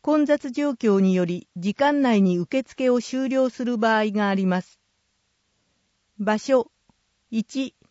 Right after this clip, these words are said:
区役所七階第七十四会議室。二、区役所七階第七十一会議室。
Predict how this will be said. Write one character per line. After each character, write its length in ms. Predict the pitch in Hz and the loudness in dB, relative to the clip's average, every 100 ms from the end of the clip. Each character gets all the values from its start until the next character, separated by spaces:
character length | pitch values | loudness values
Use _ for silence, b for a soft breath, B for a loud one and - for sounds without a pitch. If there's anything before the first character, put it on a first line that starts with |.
| _ _ _ - | _ _ _ -4
区 100 | 247 | 2
役 300 | 285 302 - | 2 0 -4
所 180 | 214 | 0
七 320 | 185 190 226 233 | 2 4 2 2
階 380 | 220 214 202 - - | 0 0 -2 -10 -2
第 300 | 214 285 220 | 2 4 4
七 320 | 196 220 277 | 4 4 2
十 240 | 240 208 | 2 0
四 260 | 190 220 226 | 2 4 2
会 280 | - 214 196 | 2 -2 -2
議 160 | 202 | -4
室。 360 | - - 160 - _ _ _ _ _ _ _ _ _ _ - | -6 -10 -10 -10 _ _ _ _ _ _ _ _ _ _ 2
二、 280 | 247 247 - _ _ _ | 4 4 0 _ _ _
区 160 | - 262 | -4 2
役 240 | 302 - | 2 0
所 180 | - 190 | -2 0
七 320 | 180 190 233 | 2 4 2
階 380 | 233 214 196 - | 2 0 -2 -8
第 280 | 196 269 247 | 0 2 4
七 340 | 185 196 277 | 4 4 4
十 260 | 254 226 185 | 2 0 0
一 240 | 175 - | -2 -8
会 280 | - 233 226 | -4 -2 0
議 140 | 202 202 | -2 -6
室。 380 | - - 160 | -8 -8 -8